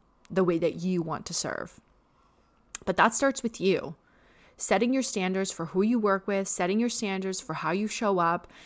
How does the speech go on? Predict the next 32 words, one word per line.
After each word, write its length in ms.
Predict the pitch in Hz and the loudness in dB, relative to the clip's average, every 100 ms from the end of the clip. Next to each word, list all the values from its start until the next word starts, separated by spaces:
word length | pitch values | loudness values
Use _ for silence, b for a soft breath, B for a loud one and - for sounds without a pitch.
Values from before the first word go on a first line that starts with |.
| B | B
setting 340 | - - 185 247 | -4 0 2 2
your 120 | 254 | 0
standards 540 | - 202 196 196 185 - | 0 -2 0 0 -2 -2
of 460 | 170 165 165 160 - b b b b _ | 0 2 0 -4 -14 b b b b _
what 260 | 175 202 214 | 2 4 4
it 180 | 233 185 | 2 2
means 340 | 190 208 196 | 2 2 0
to 100 | 185 | -4
work 300 | 151 165 - | -2 -4 -2
with 200 | 262 - | -8 -4
you 440 | 262 269 320 392 - _ _ _ _ _ _ _ - | 0 2 2 -2 -6 _ _ _ _ _ _ _ 2
is 360 | 202 185 180 - _ - | 4 4 0 -12 _ -6
really, 340 | 175 190 190 | 4 6 6
really 280 | 170 170 170 | 4 0 0
important. 480 | 160 160 135 - - | -2 -6 -6 -6 0
So 160 | 196 | 2
if 140 | 180 202 | 2 2
you 140 | 226 | 2
haven't 360 | 262 302 277 220 | 2 2 2 0
done 220 | 143 175 | -4 -4
that 260 | 196 - | -4 -2
yet, 480 | 233 254 330 - - - b b b _ 180 | 0 2 0 -2 -12 -14 b b b _ 2
I 280 | 180 180 | 2 2
highly, 480 | 180 - 185 180 196 | -2 -4 -2 0 0
highly 300 | 180 170 165 - | 0 -2 -2 -4
recommend 500 | 160 - 165 156 156 | -6 -6 -8 -6 -6
that 100 | 156 | -6
you 180 | 165 | -6
dig 280 | 165 190 165 | 0 0 0
deep 280 | 165 156 - | -4 -4 -6
as 200 | - 160 - | -6 -6 -4
to 360 | 175 156 147 | -2 -2 -4